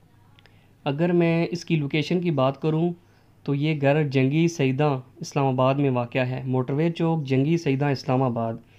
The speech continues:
और अगर इसकी मैं डिमांड की बात करूं, तो मालिक इसकी डिमांड जो है वो पैंतीस लाख करते हैं, मज़ीद इसमें कमी बेशी भी हो सकती है। ये आप देख सकते हैं सामने ये ईंटें लगी हुई हैं, इसमें ईंटों का भी काम हुआ है,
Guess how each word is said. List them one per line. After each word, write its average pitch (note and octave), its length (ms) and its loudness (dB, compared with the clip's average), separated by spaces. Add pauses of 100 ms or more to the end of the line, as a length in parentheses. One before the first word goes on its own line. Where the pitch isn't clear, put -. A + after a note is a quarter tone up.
(380)
और D3+ 120 -2
अगर E3 280 -2
इसकी E3+ 760 2 (320)
मैं C#3+ 220 2
डिमांड C3+ 360 2
की F3 120 -4
बात D3+ 260 2
करूं, D#3 280 -2
तो D3 160 -2
मालिक C#3 400 0
इसकी D#3+ 320 -6
डिमांड C3+ 380 0
जो D3 80 -2
है C#3+ 140 0
वो C#3 140 0
पैंतीस D3+ 500 -2
लाख B2 200 0
करते B2 300 -6
हैं, B2+ 180 -10 (460)
मज़ीद C#3+ 360 2
इसमें D#3 260 -2
कमी D#3+ 220 0
बेशी C#3 280 0
भी C#3 140 0
हो C3 200 -2
सकती A#2+ 360 -6
है। C3 220 -10 (500)
ये C#3+ 80 -2
आप C#3+ 120 0
देख D3 200 0
सकते F3+ 180 -2
हैं F3+ 120 0
सामने D#3 280 0
ये D3 140 0
ईंटें C3+ 200 0
लगी B2+ 200 -2
हुई C3 180 0
हैं, B2+ 120 -2 (680)
इसमें E3 400 -2
ईंटों E3+ 320 2 (200)
का D#3 460 2
भी D3 280 0
काम C#3+ 260 0
हुआ C3+ 260 2
है, E3 220 -2